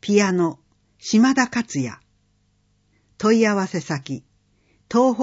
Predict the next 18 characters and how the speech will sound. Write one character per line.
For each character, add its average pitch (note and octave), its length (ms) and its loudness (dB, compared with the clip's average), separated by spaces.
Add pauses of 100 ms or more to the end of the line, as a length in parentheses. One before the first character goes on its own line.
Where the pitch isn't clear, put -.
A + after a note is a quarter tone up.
北 A3 160 0
を G3+ 80 2
つ G3+ 160 -6
な F#3 160 2
ぐ F3+ 160 0
架 F3 160 -8
け A#3+ 120 -2
橋 A#3 300 -6
プ A#3 120 -2
ロ A#3 100 2
ジ D#3+ 140 -4
ェ C3+ 40 -6
ク - 160 -20
ト、 - 260 -14 (200)
ひ - 180 -6
だ F#3+ 160 0
ま E3+ 160 -2
り。 C#3+ 240 -8